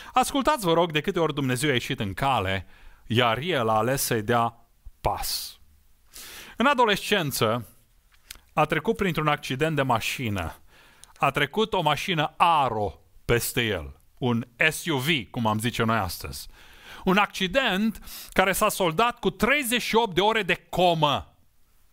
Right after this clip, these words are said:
Dar și-a revenit. A zis, a avut noroc. La douăzeci și cinci de ani, în timp ce lucra ca bodyguard, este bătut de o bandă de interlopi,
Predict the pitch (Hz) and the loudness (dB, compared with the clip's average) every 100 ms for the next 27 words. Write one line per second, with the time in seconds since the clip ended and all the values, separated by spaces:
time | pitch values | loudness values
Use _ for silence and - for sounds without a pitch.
0 | _ _ _ _ 117 104 - 107 107 147 | _ _ _ _ -2 -2 0 -2 0 -2
1 | 143 - - _ _ _ _ _ - 147 | -4 -8 -20 _ _ _ _ _ 0 0
2 | 135 190 180 - - - 110 107 123 135 | 2 -4 -4 -8 -12 -4 -2 0 2 4
3 | 151 - - _ _ _ - - - - | 2 0 -10 _ _ _ -16 -12 -12 -10
4 | - - 208 202 202 302 - 254 185 180 | -2 0 4 4 4 0 0 -2 2 2
5 | 220 254 196 180 185 151 196 190 151 185 | 2 0 -4 0 0 2 0 2 2 2
6 | 196 165 135 151 180 175 - 165 160 214 | 2 0 2 2 2 -2 0 0 0 0
7 | 190 165 190 175 151 156 143 143 135 147 | 0 2 2 0 -2 -2 0 0 2 0
8 | 202 - | 0 -8